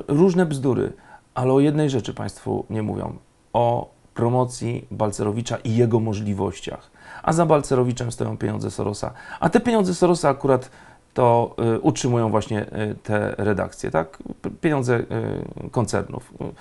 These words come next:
Soros nie jest osobą oczywiście decyzyjną, ale jest takim, e, lobbystą. I on ustala, kto ma być w danym kraju, e, u władzy. E, robi to bezinteresownie?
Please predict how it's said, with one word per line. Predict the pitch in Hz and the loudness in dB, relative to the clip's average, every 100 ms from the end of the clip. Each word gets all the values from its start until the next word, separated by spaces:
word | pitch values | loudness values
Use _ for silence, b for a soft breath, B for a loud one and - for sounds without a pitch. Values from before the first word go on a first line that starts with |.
| B B | B B
Soros | - 175 147 - B B | 2 4 4 0 B B
nie | 143 | 0
jest | 113 | 0
osobą | 107 110 101 | 0 -2 -2
oczywiście | 104 110 110 113 | -4 -6 -4 -4
decyzyjną, | 120 147 190 233 190 B B | -4 -2 -2 0 -2 B B
ale | - - 143 | -4 0 2
jest | 127 123 | 2 0
takim, | - 123 120 B B - | -4 -2 -4 B B -6
e, | - 113 - 123 | -2 -2 2 2
lobbystą. | 139 110 113 - 92 - | 4 2 0 -2 -6 -4
I | 160 - | -4 0
on | 185 196 180 | 0 0 -2
ustala, | - 135 - 156 156 151 143 B B | -4 -6 -2 0 0 -2 -4 B B
kto | - - 175 175 - | -8 2 4 2 -2
ma | 139 143 139 - - | 0 2 0 -4 -2
być | 113 127 - | 4 4 2
w | 117 113 | -2 2
danym | 139 131 127 123 | 2 4 2 0
kraju, | - 127 127 117 117 120 B B B _ | 0 2 4 4 2 -2 B B B _
e, | 127 127 | 0 4
u | 160 | 4
władzy. | 139 156 160 107 90 - - b b b b _ | 6 6 6 4 -4 -10 -14 b b b b _
E, | 123 120 - | -2 0 2
robi | 131 147 | 4 6
to | 165 | 4
bezinteresownie? | 156 160 175 175 180 190 180 190 208 | 2 2 2 2 2 2 0 2 0